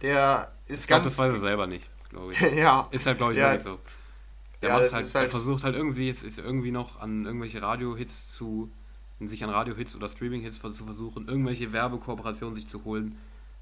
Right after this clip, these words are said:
Speaker 2: Aber als Act, E D M-Act, hat er sich komplett von seinem alten Style abgewandt und ist für mich echt so einer der, der krassesten Absteiger der letzten Jahre,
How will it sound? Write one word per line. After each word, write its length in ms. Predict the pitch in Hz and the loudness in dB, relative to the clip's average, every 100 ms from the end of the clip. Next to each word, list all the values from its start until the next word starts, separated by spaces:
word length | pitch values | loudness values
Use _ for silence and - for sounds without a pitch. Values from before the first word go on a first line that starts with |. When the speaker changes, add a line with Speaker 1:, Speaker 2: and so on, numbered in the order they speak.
| - | -6
Speaker 2:
Aber 500 | 101 104 101 98 - - - - | -2 2 2 0 -2 -18 -20 -12
als 280 | 110 107 - | -8 -8 -10
Act, 340 | 87 131 - - | -8 -8 -8 -8
E 60 | |
D 100 | 120 | -4
M-Act, 540 | 101 120 101 110 113 - | -2 -2 -4 -6 -8 -12
hat 80 | 104 | -12
er 60 | 101 | -12
sich 180 | 101 | -12
komplett 380 | - 120 123 110 | -8 -8 -6 -6
von 160 | 113 104 | -6 -4
seinem 180 | 104 98 | -2 -2
alten 180 | 101 | -6
Style 240 | - 98 85 | -8 -10 -8
abgewandt 460 | 98 98 92 92 | -10 -8 -6 -8
und 100 | 92 | -8
ist 120 | 98 - | -12 -10
für 100 | 101 | -8
mich 300 | 101 139 - - - - - | -8 -8 -14 -18 -20 -20 -14
echt 160 | - 107 | -12 -10
so 100 | 95 | -8
einer 200 | 107 104 | -4 -2
der, 300 | 101 98 98 - - - - - | -2 -2 -4 -10 -20 -20 -20 -12
der 100 | 101 | -12
krassesten 640 | - 117 135 117 - 110 - | -8 -6 -6 -8 -8 -8 -8
Absteiger 460 | - - - 95 95 | -12 -12 -10 -8 -6
der 80 | 95 | -8
letzten 300 | 98 - 95 | -10 -10 -8
Jahre, 320 | 98 92 92 | -6 -6 -10